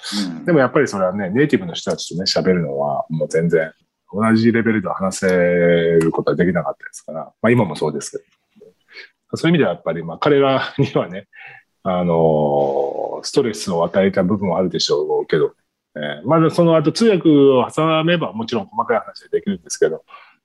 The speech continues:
Speaker 2: まあ、通訳を挟むとどうしてもやっぱり時間的なロスができるんで、まあ、その、だからそういう意味では、まあ、相手にとっていい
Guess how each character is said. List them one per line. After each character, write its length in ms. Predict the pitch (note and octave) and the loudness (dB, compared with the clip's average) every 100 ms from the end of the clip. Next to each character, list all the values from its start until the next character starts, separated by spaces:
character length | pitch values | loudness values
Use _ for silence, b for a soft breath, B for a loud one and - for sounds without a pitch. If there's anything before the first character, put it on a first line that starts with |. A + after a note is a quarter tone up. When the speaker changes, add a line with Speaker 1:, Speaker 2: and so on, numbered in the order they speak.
| _ | _
Speaker 2:
ま 80 | C#3 | -2
あ、 20 | |
通 120 | F#3 | 2
訳 220 | F3 B2 | 2 4
を 200 | A2 F#2+ | 2 0
挟 160 | - G#2 | -2 -6
む 80 | G2+ | -6
と 80 | G2+ | 0
ど 120 | C#3 | 0
う 40 | |
し 80 | C#3 | 2
て 60 | C3 | -2
も 60 | |
や 40 | F#2+ | -2
っ 40 | |
ぱ 100 | F2 | -4
り 40 | |
時 120 | F2 - | -4 0
間 260 | F3 F3+ | 0 0
的 160 | E3+ D#3+ | -2 -2
な 120 | D#3 | -2
ロ 120 | C#3+ | -2
ス 80 | - | -4
が 120 | - _ _ _ | -16 _ _ _
で 160 | F#2+ F#2 | -8 -4
き 120 | G#2+ | -2
る 140 | E2 C#2+ | -4 -6
ん 80 | |
で、 200 | D2+ D#2 D2+ - - | -6 -6 -6 -12 -8
ま 80 | |
あ、 40 | G#2+ | -2
そ 100 | B2 | 0
の、 360 | B2+ C3 C3+ C3 | 2 2 2 2
だ 40 | |
か 60 | B2+ | 0
ら 60 | |
そ 100 | A#2 | 0
う 40 | D#3+ | 0
い 20 | |
う 20 | |
意 40 | F3+ | 2
味 80 | |
で 40 | F#3+ | 4
は、 140 | D3 | 2
ま 160 | A2 F#2+ | 0 -2
あ、 160 | F2+ _ _ _ _ | -6 _ _ _ _
相 220 | D3+ F#3+ | 0 2
手 80 | G3+ | 2
に 100 | F#3+ | 2
と 120 | F#3 | 0
っ 20 | |
て 340 | F#3 - G3 F#3 | -2 2 4 4
い 520 | F#3 F3+ F3 D#3 | 2 0 -2 -4
い 60 | D#3 | -12